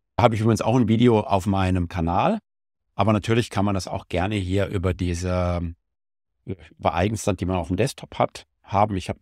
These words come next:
gerne einen möglichst leeren Desktop, krieg's auch nicht immer hin. Was ihr noch beachten müsstet, wenn jetzt die Website hier hinten dran so einen sehr langen, äh, kryptischen String hatte, also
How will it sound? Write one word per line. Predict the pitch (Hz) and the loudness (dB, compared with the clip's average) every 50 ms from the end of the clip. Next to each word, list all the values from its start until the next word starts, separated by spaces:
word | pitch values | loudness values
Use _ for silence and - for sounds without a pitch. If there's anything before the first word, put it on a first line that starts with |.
| - - | -10 -8
gerne | - 87 92 92 | -4 -2 0 0
einen | 92 90 | 0 0
möglichst | 87 90 - - - - | -2 -6 -8 -12 -12 -8
leeren | - 85 90 117 143 131 | -6 -4 -2 -2 -2 -2
Desktop, | 117 117 120 - - - 113 110 - _ _ _ _ _ _ _ _ _ - | -2 -4 -4 -4 -4 -2 -2 -2 -4 _ _ _ _ _ _ _ _ _ -16
krieg's | - 95 - - | -14 -12 -12 -8
auch | - 87 | -6 -6
nicht | 98 - - | -6 -6 -6
immer | - - 95 95 | -6 -6 -4 -4
hin. | 92 95 98 101 98 - _ _ _ _ _ _ _ _ _ _ | -2 -2 -2 -2 -2 -4 _ _ _ _ _ _ _ _ _ _
Was | - 110 - | -2 2 4
ihr | 135 120 117 120 120 - - | 6 6 6 4 2 0 -2
noch | 113 113 - | -2 -2 -2
beachten | - - - - - - - 165 | -2 -2 -2 -2 0 -2 -2 0
müsstet, | 160 156 143 - - 151 143 - - - _ _ _ _ | 0 -2 -2 -2 -2 -2 -2 -4 -8 -20 _ _ _ _
wenn | - 113 117 120 117 117 - - _ _ _ | 0 0 2 2 2 0 -2 -6 _ _ _
jetzt | - 117 110 110 107 - - - - - - | -4 -2 -2 -2 -2 -4 -8 -10 -10 -10 -12
die | 98 98 101 95 95 95 95 95 95 95 92 98 - _ _ _ _ _ _ _ _ | -8 -4 -2 -2 0 0 0 2 2 2 2 0 -2 _ _ _ _ _ _ _ _
Website | - 95 98 117 - - - 117 101 98 | -6 -4 -4 -4 -4 -4 -2 -2 -2 -2
hier | - - 101 | -4 -4 -4
hinten | 101 113 - 127 101 | -4 -4 -6 -8 -6
dran | 87 95 101 107 107 | -4 -2 -2 0 0
so | 90 92 | 0 0
einen | 92 92 | 0 -2
sehr | - - 101 104 110 | -2 -2 -2 -2 0
langen, | 107 95 92 95 110 113 107 101 98 92 90 87 82 - _ _ _ _ _ _ _ _ _ _ _ _ _ | 0 0 0 -2 0 0 0 0 0 0 -2 -4 -6 -10 _ _ _ _ _ _ _ _ _ _ _ _ _
äh, | - 95 92 92 92 92 92 92 95 95 90 | -6 -4 -4 -2 -2 -2 -2 -2 -2 -4 -6
kryptischen | - - 117 - - - - - 104 98 90 | -6 -6 -6 -6 -4 -6 -4 -2 -2 -4 -4
String | - - - _ - 104 92 104 117 123 120 104 90 | -4 -8 -10 _ -6 -2 0 2 2 2 2 0 0
hatte, | 98 101 - - 101 - | -2 -2 -2 -4 -6 -6
also | 90 85 82 | -6 -6 -8